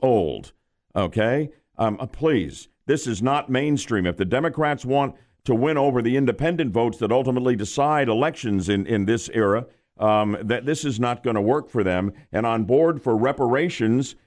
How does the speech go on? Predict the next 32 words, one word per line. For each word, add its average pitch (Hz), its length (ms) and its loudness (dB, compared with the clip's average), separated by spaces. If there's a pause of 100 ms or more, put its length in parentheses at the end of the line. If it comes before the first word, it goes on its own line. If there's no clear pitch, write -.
you 110 120 0
got, 113 320 0
uh, 113 160 2 (340)
Beto 151 480 2
and 113 80 2
you 113 80 2
got, 113 260 0
uh, 104 200 2
Kamala 139 460 0
Harris. 160 600 -2
You've 107 200 -4
got, 107 280 0 (320)
um, 95 560 0
San 135 260 0
Antonio 131 560 0
Mayor 139 460 0 (180)
Julian 120 520 2
Castro. 143 560 0
More 131 240 4
on 120 100 0
him 127 160 2
in 117 80 0
a 110 60 0
moment. 156 340 0
Elizabeth 107 560 0
Warren, 160 540 0 (240)
um, 101 460 0
and 139 180 0
a 120 40 -2
couple 147 320 -2
of 113 100 0
others, 123 420 0